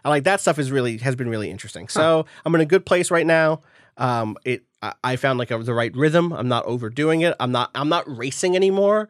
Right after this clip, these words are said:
Speaker 2: Right.
Speaker 1: Uh, and that helps a lot. I still don't know if I recommend this game to people because it has taken me so fucking long to get to the point where I'm, like, happy with it.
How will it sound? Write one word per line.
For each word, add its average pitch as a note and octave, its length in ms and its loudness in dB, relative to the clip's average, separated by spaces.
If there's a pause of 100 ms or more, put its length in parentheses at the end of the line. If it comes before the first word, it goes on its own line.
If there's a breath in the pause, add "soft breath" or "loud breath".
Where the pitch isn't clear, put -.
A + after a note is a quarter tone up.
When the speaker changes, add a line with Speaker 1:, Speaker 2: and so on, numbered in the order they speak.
Speaker 2:
Right. A2+ 400 -4
Speaker 1:
Uh, B2+ 240 0
and B2 160 -2
that B2+ 140 -2
helps E3 240 -2
a G3+ 40 0
lot. A3 340 -2 (160 soft breath)
I D#3 60 -6
still B3+ 160 4
don't A#3+ 80 4
know A#3 60 2
if A3 80 0
I G#3+ 80 4
recommend G#3+ 360 4
this D3 120 -2
game A#2+ 180 -4
to A2 80 -8
people C#3+ 460 -8
because D#3 420 0
it E3 140 -2
has E3 100 0
taken E3+ 380 -2
me D3+ 100 -2
so C#3+ 240 -6
fucking D#3+ 500 -10
long D#3+ 260 -4
to C3+ 100 -8
get C#3 100 -8
to C#3 80 -10
the C3 80 -8
point B2 220 -4
where B2 80 -2
I'm, B2 80 -6
like, A#2+ 160 -8
happy D#3+ 320 -8
with A2 160 -8
it. B2 120 -6